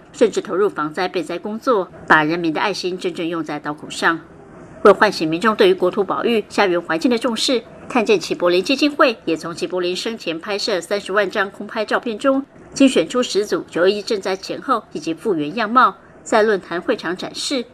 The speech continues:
并编辑成册，提供外界深切省思。中国电台记者张超伦台北采访报道。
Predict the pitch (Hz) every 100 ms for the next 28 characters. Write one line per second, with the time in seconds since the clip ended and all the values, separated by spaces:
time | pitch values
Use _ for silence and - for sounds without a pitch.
0 | - - 220 196 190 185 160 - 160 -
1 | 247 180 - - - 190 196 196 165 160
2 | 147 156 147 147 156 147 - 185 180 185
3 | - - - 214 165 190 190 160 170 170
4 | 202 277 277 190 160 175 - 151 143 151
5 | - - 156 - 240 202 170 123